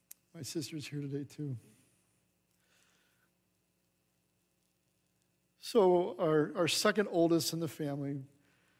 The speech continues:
my brother Paul, who, you know, was this, you know, incredible athlete, stud guy, you know, a very successful career with State Farm,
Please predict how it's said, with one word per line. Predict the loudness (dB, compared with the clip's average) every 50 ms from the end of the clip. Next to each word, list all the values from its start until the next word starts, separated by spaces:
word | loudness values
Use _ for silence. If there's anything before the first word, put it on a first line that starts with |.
| _ _ _ _ _ _ _ _ -16
my | -6
brother | -2 -2 0 0 -2
Paul, | -4 -4 -2 -2 0 0 -2 -4 -8 -10 -14 -20 _ _ _ _ _ _ _ _ _ _ _ _ _ _ _ _ _ _ _ _ _ _ _ _ _ _ _ _ _ _ _ _ _ _ _ _ _
who, | 4 4 6 6 4 2 0
you | 0 0
know, | 2 2 4 2 2 0 -2 -6 -10 -6
was | -2 -2 0 0 0 0 -2 -2 -2
this, | -2 -2 -2 -2 -4 -6 -6 -8 -12 _
you | -8 -6
know, | -4 -4 -4
incredible | -6 -8 -10 -12 -6 0 2 4 4 4 2 2 2 0 -2 -4 -6
athlete, | -2 -2 -2 -2 -2 -4 -4 -4 -2 -4
stud | -4 -4 -4 -4 -2 -2 0 0 0 0 -2 -6 -8 -6
guy, | -6 -4 -2 -2 -2
you | -2 -4 -4 -4
know, | -4 -4 -6 -6 -8 -12 _ _ _ _ _ _ _ _ _ _ _ _ _ _ _ _ _ _ _ _ _ _ _ _ -12
a | -8 -6 -4 0
very | 2 4 6 6 4
successful | 4 0 -4 -8 -4 0 0 0 0 0 -4 -6
career | -6 -6 -4 -2 0 2 2 2 2
with | 2 0 -2
State | -6 -4 -4 -4 -4 -4
Farm, | -6 -8 -8 -6 -4 -2 -2 -4 -4 -6 -8